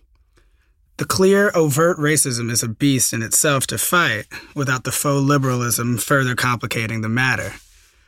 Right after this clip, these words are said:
But the race to unity is and has always been a trap. The inconvenience that is Colin Kaepernick brings this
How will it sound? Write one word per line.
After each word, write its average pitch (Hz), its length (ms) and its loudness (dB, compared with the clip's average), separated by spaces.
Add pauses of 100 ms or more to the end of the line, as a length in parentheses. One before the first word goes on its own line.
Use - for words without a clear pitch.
(440)
But 151 140 -2
the 156 100 0
race 165 260 2
to 170 100 0
unity 160 420 4
is 143 540 2
and 127 260 -2
has 127 220 -2
always 127 340 0
been 117 480 0
a 113 80 -4
trap. 107 380 -2 (1040)
The 170 80 -2
inconvenience 175 600 4
that 147 180 4
is 139 140 2
Colin 131 320 2
Kaepernick 127 560 -2
brings 131 420 2
this 127 240 0